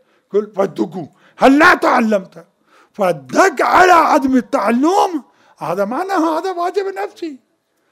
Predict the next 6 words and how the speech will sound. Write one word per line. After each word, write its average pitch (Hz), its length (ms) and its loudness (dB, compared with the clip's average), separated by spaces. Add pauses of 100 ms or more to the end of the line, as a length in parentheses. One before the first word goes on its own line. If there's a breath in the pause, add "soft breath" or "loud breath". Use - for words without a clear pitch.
(140)
فإذا 269 420 -4
كان 359 280 -10
واجباً 349 500 -8
نفسياً 339 800 -12 (280)
فلا 359 460 -6
إشكال 339 720 -8